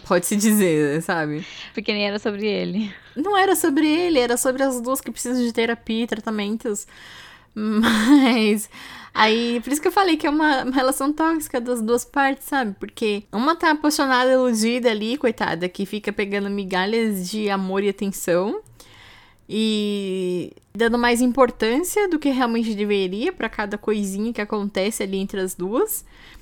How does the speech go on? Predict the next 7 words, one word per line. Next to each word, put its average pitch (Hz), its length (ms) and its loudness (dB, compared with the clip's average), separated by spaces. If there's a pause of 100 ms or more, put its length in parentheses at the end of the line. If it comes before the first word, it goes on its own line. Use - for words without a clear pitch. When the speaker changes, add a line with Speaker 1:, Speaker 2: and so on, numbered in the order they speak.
(140)
Speaker 2:
Sim. 196 140 -10
Speaker 1:
E 214 840 -2
a 240 180 0
outra, 359 440 2
coitada, 180 920 -2 (300)
não 240 160 2
superou. 381 680 4